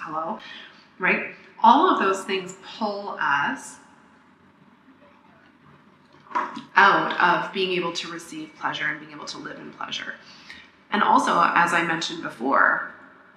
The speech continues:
when we aren't given safe spaces to express ourselves, like, express our voice, express our sadness, our sorrow, our rage, our anger, our joy,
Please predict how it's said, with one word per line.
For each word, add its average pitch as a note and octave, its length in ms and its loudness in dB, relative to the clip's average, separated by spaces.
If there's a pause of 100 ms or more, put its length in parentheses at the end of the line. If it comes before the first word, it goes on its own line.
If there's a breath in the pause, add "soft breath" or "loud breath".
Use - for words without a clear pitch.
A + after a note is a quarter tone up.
(220)
when G3+ 400 2
we C#4 140 2
aren't F3+ 360 4
given F3 260 -6
safe E3+ 320 -12
spaces E3+ 680 -14
to - 280 -6
express - 1120 0 (720)
ourselves, G3 680 4
like, F#3 120 -6
express - 460 -4
our D#3 140 -4
voice, G3 420 0 (180)
express - 460 -6
our D#3 100 -12
sadness, G3 680 4
our - 120 -6
sorrow, F3+ 680 -2
our D#3+ 180 -2
rage, F3+ 540 -4
our - 180 -4 (120)
anger, E3+ 640 -2 (420 loud breath)
our E3+ 560 8
joy, - 580 2